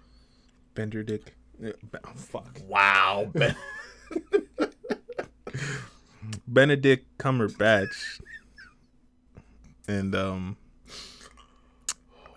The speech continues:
Speaker 1: uh, <laughs> Elizabeth Olsen. I can't wait to see those two pair up 'cause
Speaker 2: That's, that's O P.
Speaker 1: Yeah.
Speaker 2: That's not even fair.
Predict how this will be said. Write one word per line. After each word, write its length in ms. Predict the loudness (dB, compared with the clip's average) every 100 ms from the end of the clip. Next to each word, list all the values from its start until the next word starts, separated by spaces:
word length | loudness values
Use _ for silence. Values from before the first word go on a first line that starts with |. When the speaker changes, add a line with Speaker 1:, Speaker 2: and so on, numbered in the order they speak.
| -4
Speaker 1:
uh, 500 | 4 6 6 6 4 2 -2 -12
<laughs> 120 | -10 -8 0 0 0 -8 2
Elizabeth 500 | 6 8 6 4 2
Olsen. 340 | 0 -2 -4 -10 -12 -6 -2
I 80 |
can't 220 | 2 4 4
wait 180 | 2
to 80 | 0
see 160 | -6 -2
those 280 | 0 0 -4
two 100 | -8
pair 320 | -6 -6 -6
up 160 | -10
'cause 300 | -6 -6 -6
Speaker 2:
That's, 260 | -4 -2 2
that's 220 | 0 0 -2
O 120 | -6
P. 340 | -6 -8 -8 -14 _ -8
Speaker 1:
Yeah. 320 | -2 0 0
Speaker 2:
That's 160 | -2 -4
not 140 | -4
even 140 | -6
fair. 400 | -6 -2 0 -2